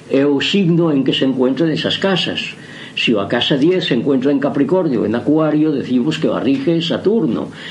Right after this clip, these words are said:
Entonces, si es Saturno el que está en el grado de Geliel, el grado que rige Geliel, entonces Saturno, aparte del amor, estará en lo que se relaciona con nuestra vida profesional y social, que es la casa diez,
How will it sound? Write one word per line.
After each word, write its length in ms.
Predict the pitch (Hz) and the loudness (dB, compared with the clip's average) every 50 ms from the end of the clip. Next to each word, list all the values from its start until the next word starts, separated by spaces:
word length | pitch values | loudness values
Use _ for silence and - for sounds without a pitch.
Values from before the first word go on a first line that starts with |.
| - - | -10 -4
Entonces, 520 | - 127 127 120 147 160 180 170 175 180 - | 0 0 2 2 2 2 2 0 0 -2 0
si 160 | - 156 175 | 0 0 0
es 140 | 202 - - | 0 0 0
Saturno 580 | 196 175 175 196 214 226 202 190 156 143 135 | -2 0 0 0 0 2 2 2 2 2 2
el 180 | 135 135 127 120 | 2 2 0 0
que 100 | 131 123 | 0 0
está 500 | 117 - - - 175 185 180 156 156 - - - - - - - - - - | -2 0 0 0 0 0 0 -2 -4 -8 -12 -14 -16 -18 -20 -20 -20 -10 -2
en 200 | - 135 127 127 | 0 2 2 2
el 160 | 131 127 123 | 2 2 2
grado 400 | 113 147 170 185 185 165 165 131 | 2 0 0 0 2 2 2 2
de 120 | 113 120 117 | 2 0 0
Geliel, 600 | - - 156 160 156 160 170 170 156 147 143 139 | 0 0 2 2 4 2 2 2 2 0 0 0
el 100 | 135 123 | 0 0
grado 340 | 117 135 135 131 127 147 139 | 0 0 0 0 0 0 0
que 140 | 143 139 | 0 0
rige 320 | 120 143 175 165 165 143 117 | 2 2 0 0 -2 -4 -2
Geliel, 580 | - 135 139 143 156 160 160 143 135 143 147 151 - - - - - - | 0 0 0 2 2 2 2 2 0 -2 -4 -8 -12 -14 -16 -16 -6 0
entonces 760 | 127 123 120 117 147 151 156 151 123 160 175 165 - - - - - - - - - | 0 2 2 2 2 2 2 0 0 0 0 0 -2 -4 -8 -10 -10 -8 -6 -4 -4
Saturno, 680 | - 101 - - 170 180 180 170 160 156 170 160 123 | -4 -2 2 2 2 2 2 2 0 0 0 0 0
aparte 440 | 107 104 - 156 151 156 156 - 156 | -2 -2 -2 -2 -2 0 0 0 0
del 180 | 139 156 151 147 | 2 2 0 0
amor, 380 | 143 135 156 165 160 160 156 156 - - - - - - | 0 0 2 2 2 0 0 -2 -6 -10 -12 -14 -4 -2
estará 680 | - - - - - 147 151 147 151 139 139 147 - - - - - - | -2 -2 -2 0 0 0 0 2 0 0 -2 -4 -6 -10 -16 -16 -4 0
en 180 | - 131 156 160 | 0 2 2 2
lo 160 | 156 143 - | 0 0 0
que 80 | 147 | -2
se 160 | 123 - 131 131 | -2 0 -2 -2
relaciona 640 | - 131 131 127 117 139 147 135 135 139 139 139 | 0 -2 -2 -2 0 0 0 2 2 0 -2 -2
con 180 | 139 151 120 107 | -2 -2 0 0
nuestra 320 | 107 113 117 - - 127 104 | 0 0 -2 -2 -4 -2 0
vida 260 | 123 156 156 139 123 | 0 0 0 0 -2
profesional 680 | - 107 107 - 113 110 - 104 107 135 147 143 120 | -2 -4 -2 -2 -2 -2 0 -2 0 0 0 0 -2
y 60 | 107 | -2
social, 500 | - - 127 - - 151 123 113 110 120 | -2 -4 -4 -2 0 0 0 0 -2 -2
que 80 | 117 - | -2 -4
es 100 | 120 - | -4 -4
la 140 | - - - | -6 -6 -4
casa 240 | - 107 - - 135 | -4 -4 -4 -2 -2
diez, 340 | 123 123 120 117 120 117 | 0 0 0 0 -2 -4